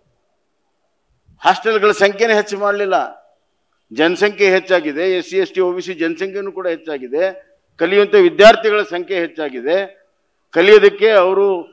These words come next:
ವಿದ್ಯಾ ಕೇಂದ್ರಕ್ಕೆ ಬರಬೇಕು. ಆದರೆ ಇಲ್ಲಿ ಹಾಸ್ಟೆಲ್ ಇಲ್ಲ.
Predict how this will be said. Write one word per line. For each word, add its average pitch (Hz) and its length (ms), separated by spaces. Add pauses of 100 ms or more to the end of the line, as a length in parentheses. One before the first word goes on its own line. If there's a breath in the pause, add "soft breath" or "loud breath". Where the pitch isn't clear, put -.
(160)
ವಿದ್ಯಾ 165 280
ಕೇಂದ್ರಕ್ಕೆ 196 520
ಬರಬೇಕು. 160 800 (1500)
ಆದರೆ 220 460
ಇಲ್ಲಿ 202 280
ಹಾಸ್ಟೆಲ್ 190 400
ಇಲ್ಲ. 175 160